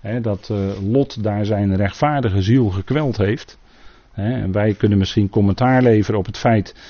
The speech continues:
dat hij in de poorten van Sodom zat. Hè, dus dat hij kennelijk betrokken was bij het stadsbestuur. Hè, maar er staat in Petrus dat hij, eh, wel degelijk daar zijn rechtvaardige ziel gekweld heeft.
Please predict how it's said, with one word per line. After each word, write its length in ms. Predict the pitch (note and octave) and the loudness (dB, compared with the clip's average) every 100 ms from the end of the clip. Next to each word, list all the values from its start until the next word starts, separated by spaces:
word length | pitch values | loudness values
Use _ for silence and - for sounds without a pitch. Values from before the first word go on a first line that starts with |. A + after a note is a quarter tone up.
| - - - | -20 -20 -2
dat 200 | G#2+ G2+ | -2 0
hij 160 | A2+ | 2
in 120 | G2+ G2+ | 2 2
de 80 | |
poorten 440 | F#2 E3 F3+ E3 A2 | 0 4 6 6 2
van 140 | G#2+ | -4
Sodom 420 | - A#2 G2 F#2 | 0 2 2 0
zat. 260 | F2 G#2+ - | 0 -2 -2
Hè, 180 | A2+ C3+ | -6 -4
dus 160 | A2+ | -4
dat 180 | F#2+ F#2 | -4 -4
hij 120 | F#2+ | -4
kennelijk 420 | F#2+ D3 A#2+ G2 - | -2 0 2 -2 -6
betrokken 480 | F#2+ F#2+ - B2+ A#2 | -6 -4 0 0 2
was 200 | G#2+ F#2 | 0 2
bij 120 | F#2+ | 0
het 140 | F#2 | 0
stadsbestuur. 720 | - F3+ F3 A#2+ - F#2+ A2 E3+ _ _ - - - - - | 0 0 0 -6 0 0 0 -2 _ _ -20 -20 -18 -18 -16
Hè, 240 | - A2 D3+ | -4 -2 0
maar 340 | A2+ G#2+ G#2+ G#2 | 0 2 2 0
er 280 | G2+ G#2 G#2 | -6 -8 -4
staat 280 | - G#2+ A2 | 0 0 2
in 140 | G2 | 2
Petrus 400 | D#3 D#3+ A2 G#2+ | 6 6 4 0
dat 200 | A#2+ A2+ | 0 0
hij, 360 | A2 G#2+ G2+ - | 0 0 0 -4
eh, 180 | G2+ G2 | -6 -2
wel 200 | G#2 G2+ | 0 4
degelijk 440 | D3 C#3 G#2 G#2 | 4 4 2 0
daar 220 | G#2+ G#2+ | 2 2
zijn 260 | G#2 A2 G2+ | 2 2 2
rechtvaardige 680 | G2+ G2 - E3+ D#3 G#2 F#2+ | 0 0 0 2 2 0 0
ziel 300 | G#2 D#3 B2 | 2 2 2
gekweld 580 | G2 G2 D3 G3 F#3 | 0 -2 -2 0 -2
heeft. 380 | C#3+ A2 - - | -2 -6 -6 -16